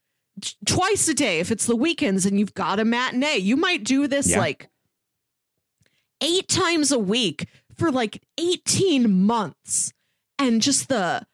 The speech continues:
Speaker 1: the routine and the precision and how you keep your energy up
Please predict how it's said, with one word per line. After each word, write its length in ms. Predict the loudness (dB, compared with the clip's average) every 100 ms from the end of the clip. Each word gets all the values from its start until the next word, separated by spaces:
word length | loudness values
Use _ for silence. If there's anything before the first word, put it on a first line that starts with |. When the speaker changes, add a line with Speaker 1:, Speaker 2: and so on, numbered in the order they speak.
| _ _ -4
Speaker 1:
the 140 | 0
routine 760 | 0 0 0 0 2 2 2
and 160 | 0 0
the 80 | 2
precision 680 | 0 0 0 0 2 0 0
and 160 | 0
how 80 | 0
you 240 | 2 0 -2
keep 500 | -8 -4 -2 -2 -4 -6 -8 _ _
your 200 | -2 -2 -2
energy 680 | 0 2 2 2 0 0 0
up 300 | 0 -2 -2